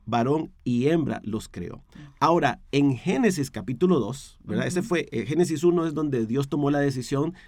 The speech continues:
Speaker 1: de crear al ser humano.
Speaker 2: Ujú.
Speaker 1: Él dice, "Cre-, vamos a crear al ser humano y lo vamos a hacer a nuestra imagen y semejanza". Y ya vimos que tiene que ver más con una personalidad, con una,
Speaker 2: Ujú.
Speaker 1: con una imagen espiritual y emocional. Pero en el capítulo dos,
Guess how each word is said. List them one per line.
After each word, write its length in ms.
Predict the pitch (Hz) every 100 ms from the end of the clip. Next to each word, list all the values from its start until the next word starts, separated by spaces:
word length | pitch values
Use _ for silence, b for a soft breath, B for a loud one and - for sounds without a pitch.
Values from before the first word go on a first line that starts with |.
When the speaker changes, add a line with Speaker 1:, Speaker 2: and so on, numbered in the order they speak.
| B
Speaker 1:
de 180 | 120 117
crear 320 | 117 110 127
al 100 | 160
ser 160 | 147 147
humano. 440 | 170 135 101 160
Speaker 2:
Ujú. 100 | 208 175
Speaker 1:
Él 80 |
dice, 240 | 120 131 -
"Cre-, 300 | - 143 123 -
vamos 280 | 113 117 143
a 80 |
crear 520 | 139 - 120 120 170 135
al 100 | 107
ser 160 | 107
humano 380 | 113 110 87 - B B B -
y 140 | 196
lo 160 | 208 190
vamos 240 | 156 170
a 60 | 151
hacer 320 | 165 165 175 B B B -
a 120 | 120
nuestra 320 | 120 120 -
imagen 300 | 110 120 147
y 60 | 139
semejanza". 560 | 127 101 104 117 117 -
Y 120 | 113
ya 160 | 113 117
vimos 300 | 139 175 175
que 180 | 113
tiene 280 | 110 131 135
que 80 | 139
ver 140 | 123
más 280 | 131 127 135
con 140 | - 113
una 200 | 123 131
personalidad, 1000 | - 117 - 120 117 110 110 131 147
con 160 | - 107
una, 280 | 117 131 135 -
Speaker 2:
Ujú. 200 | 147 139
Speaker 1:
con 140 | 117
una 100 | 135
imagen 560 | 151 143 139 147 151 143
espiritual 840 | 131 - - 123 117 - 135 127 117
y 100 | 127
emocional. 580 | 113 101 95 98 85 95 B B B B -
Pero 140 | 165
en 80 | 156
el 100 | 143
capítulo 540 | 160 170 185 220 220
dos, 380 | 202 147 175 -